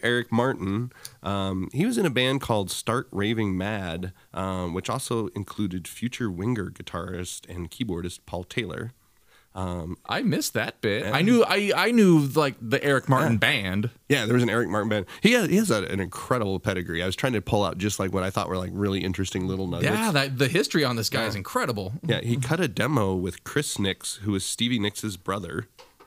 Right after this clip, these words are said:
Speaker 1: Um, he was later in a band called Kid Courage, who opened for A C D C in the Bay Area, which were A C D C's very first U S shows.
Speaker 2: And, uh,
Speaker 1: So, so Eric Martin was opening for A C D C when they first came to the U S. That's, which is kinda cool.
Speaker 2: And he tried out for the, for a gig in Toto.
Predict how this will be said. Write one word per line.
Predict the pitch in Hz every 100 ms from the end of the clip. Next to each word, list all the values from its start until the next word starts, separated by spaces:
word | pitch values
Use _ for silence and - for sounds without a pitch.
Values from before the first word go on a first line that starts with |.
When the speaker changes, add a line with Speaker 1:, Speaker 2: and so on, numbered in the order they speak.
| _ _ _ _ _ -
Speaker 1:
Um, | 98 95 92 87
he | 107
was | 113
later | 113 143 151
in | 113
a | 95
band | 95 104 113
called | - 92 82
Kid | - 123 117
Courage, | - - 92 120 151 - - - -
who | - 117
opened | 120 143 117
for | 107 101
A | 110
C | 123 120
D | 90 120
C | - 95
in | 87
the | 92
Bay | 82 101 110
Area, | 80 87 80 80 90
which | 95 -
were | 95
A | 110
C | - 110
D | 135
C's | - 98 85
very | - 92 107
first | - 104 -
U | 95 98
S | 107
shows. | - - - - - _ _ _ _ _ _ -
Speaker 2:
And, | 170 196 180
uh, | 170 156 143
Speaker 1:
So, | 139 135
so | - -
Eric | 139 135
Martin | 135 156 110
was | 107 117
opening | 127 - 104
for | 101 101
A | 113
C | -
D | 107 131
C | - 98
when | 95
they | 92
first | - 110 -
came | 117
to | 110
the | 107
U | 120
S. | 107 -
That's, | 104 -
which | 95
is | 95
kinda | - 87 87
cool. | 90 87 135
Speaker 2:
And | 165
he | 185
tried | - 175 175
out | 165
for | 180
the, | 170 165
for | - 170
a | 151
gig | 170 156
in | 143
Toto. | 151 147 165 170 196